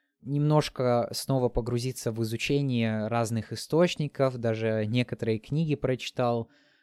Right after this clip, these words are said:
чтобы больше погрузиться в эту тему. И я понял, что, как и в обычном этикете, там просто, просто из любопытства пошёл сравнить, что, ну, я знаю, что такое обычный этикет, но, оказывается, у него есть такие более шведские правила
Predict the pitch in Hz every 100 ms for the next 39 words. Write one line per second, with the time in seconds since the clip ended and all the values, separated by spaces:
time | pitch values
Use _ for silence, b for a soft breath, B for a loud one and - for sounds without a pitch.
0 | b - 120 113 113 113 107 120 - -
1 | 110 117 113 123 - 113 110 117 - 151
2 | 165 139 120 - _ _ _ _ - 139
3 | 147 143 135 123 120 123 139 160 143 117
4 | - 117 113 107 107 _ _ _ _ 131
5 | 127 - 120 117 117 120 185 - 147 127
6 | - - 123 107 - - - 107 107 120
7 | 120 - 113 107 107 104 - 175 - 139
8 | 127 127 120 208 214 135 131 - 151 -
9 | 139 139 127 - 117 107 107 139 117 104
10 | 113 107 110 101 - - 104 107 180 -
11 | 151 - 123 120 117 b b b b 131
12 | 127 - 143 131 123 127 123 123 117 110
13 | - - 113 107 113 104 - 131 190 190
14 | - 143 131 135 131 117 110 107